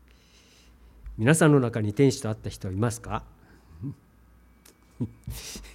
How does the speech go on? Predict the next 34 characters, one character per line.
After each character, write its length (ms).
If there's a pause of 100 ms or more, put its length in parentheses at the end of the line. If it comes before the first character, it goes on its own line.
(520)
っ 20
と 100 (720)
愚 140
問 200
で 80
す 100
け 80
れ 100
ど 80
も、 120 (180)
<laughs> 200
は 60
い。 80 (1080)
は 200
い、 200
あ 120
の、 420 (760)
な 180
い 80
と 100
思 140
い 60
ま 160
す。 260 (600)
僕 260
も 120
あ 40
り 80
ま 120
せ 140
ん 100
し、 320 (1900)
会 140
っ 40